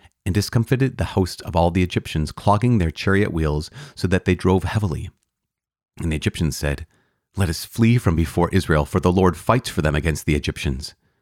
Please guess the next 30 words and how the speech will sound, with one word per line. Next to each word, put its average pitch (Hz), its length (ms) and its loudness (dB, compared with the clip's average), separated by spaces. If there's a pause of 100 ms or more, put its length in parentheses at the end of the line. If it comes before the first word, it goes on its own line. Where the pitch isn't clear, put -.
(1040)
Then 80 140 2
the 85 80 6
Lord 71 260 2
said 76 200 0
to 85 40 2
Moses, 73 440 0 (760)
"Stretch - 320 -2
out 71 120 0
your 98 120 2
hand 73 240 0
over 76 200 -2
the 73 100 -2
sea, 80 360 -8 (440)
that 90 140 2
the 85 100 4
water 80 240 6
may 80 100 4
come 78 220 0
back 85 240 2
upon 73 240 -2
the 73 80 0
Egyptians, 71 540 -4 (180)
upon 78 300 0
their 73 100 2
chariots, - 560 -2
and 78 140 -8
upon 76 240 -2
their 76 80 2
horsemen." 73 520 -6 (560)
So 76 440 0